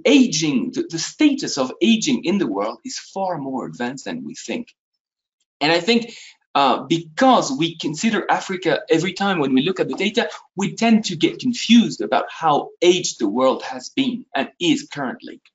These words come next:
Um, so, uh, and I, I will try to make it as brief as possible to make, to help you understand what the concept of hy-, hyper-age society is here. This is a graph extrapolated for,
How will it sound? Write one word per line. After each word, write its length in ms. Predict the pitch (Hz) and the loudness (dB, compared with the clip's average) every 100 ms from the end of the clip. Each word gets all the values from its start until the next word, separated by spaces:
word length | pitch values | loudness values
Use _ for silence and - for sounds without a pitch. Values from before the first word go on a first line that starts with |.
| _ _ - - - - - _ - - - | _ _ -20 -20 -20 -20 -20 _ -20 -16 -2
Um, 380 | 151 170 139 - - | 0 2 0 -4 -4
so, 400 | - 269 - - _ _ _ _ _ _ | 4 4 2 -8 _ _ _ _ _ _
uh, 240 | 143 135 - - | 0 0 0 -2
and 160 | 143 | 0
I, 140 | 135 - | 2 0
I 60 | 135 | 2
will 280 | 160 156 | 2 2
try 320 | 156 190 180 160 | 0 0 0 0
to 320 | 135 117 - - | -2 -2 -4 -6
make 460 | 123 131 151 151 | -6 -2 -2 2
it 160 | - - - - | 0 -2 -6 0
as 320 | 151 143 - - | 2 0 -4 -14
brief 500 | 120 143 180 202 127 | -6 2 2 2 -4
as 140 | - | -2
possible 500 | - 247 202 151 123 | 0 0 0 -4 -4
to 140 | - 135 117 - | -4 -4 -4 -2
make, 360 | 156 165 165 - - _ - | 0 2 0 -8 -20 _ -6
to 140 | 165 | -4
help 200 | 160 226 | -2 -2
you 60 | 175 | -2
understand 400 | 127 - 160 139 | -4 -2 0 2
what 120 | 143 | 2
the 100 | 143 | 0
concept 400 | - 262 254 175 | 0 0 0 0
of 120 | 120 - _ - | -2 -4 _ 2
hy-, 260 | 196 208 208 | 2 2 -2
hyper-age 640 | - 247 226 131 147 131 | -2 0 2 2 2 2
society 640 | - - - 214 151 - - | 0 -4 -2 0 0 -4 -2
is 240 | 156 127 - | 0 0 0
here. 340 | 208 214 - - - - - | -2 0 0 -6 -16 -20 0
This 200 | 339 339 | 2 4
is 280 | 302 208 - _ - | 4 2 -2 _ -2
a 80 | 156 | 2
graph 600 | 160 220 202 - - - _ | 4 6 6 2 -6 -18 _
extrapolated 760 | 214 214 - 208 175 160 151 147 | -2 -2 -2 -2 0 2 2 0
for, 460 | - 139 127 123 | -2 -2 2 0